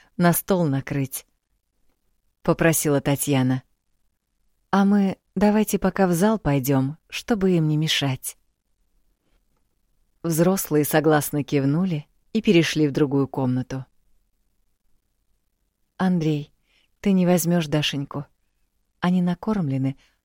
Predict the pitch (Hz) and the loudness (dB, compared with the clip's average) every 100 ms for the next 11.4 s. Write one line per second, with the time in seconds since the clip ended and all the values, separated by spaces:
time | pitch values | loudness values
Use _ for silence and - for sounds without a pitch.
0 | _ - 220 220 196 147 127 - - 151 | _ -6 -2 -2 -2 -4 -6 -10 -4 -2
1 | 139 135 - 147 143 143 143 143 143 - | -2 -6 -6 -4 -4 -2 -2 -4 -4 -6
2 | 147 131 - - _ _ _ _ _ _ | -4 -4 -8 -18 _ _ _ _ _ _
3 | _ _ _ _ _ _ _ _ _ _ | _ _ _ _ _ _ _ _ _ _
4 | _ _ _ _ 165 165 160 160 151 156 | _ _ _ _ -2 0 0 -2 -2 0
5 | 151 143 147 139 139 143 131 147 156 - | 0 0 0 0 2 0 0 -2 -2 -4
6 | - 135 131 _ _ _ - 165 160 151 | -8 -10 -12 _ _ _ -6 0 0 2
7 | 151 202 170 156 143 175 - - - 135 | 2 2 2 2 2 0 -2 -6 -6 -4
8 | 147 139 139 131 139 131 - - 135 _ | -2 0 0 0 0 0 -4 -8 -10 _
9 | _ _ _ _ _ _ _ _ _ _ | _ _ _ _ _ _ _ _ _ _
10 | - 139 143 139 135 - 147 147 - 135 | -10 -6 -4 -6 -8 -8 -8 -8 -8 -10
11 | 143 - - 151 | -10 -12 -16 -16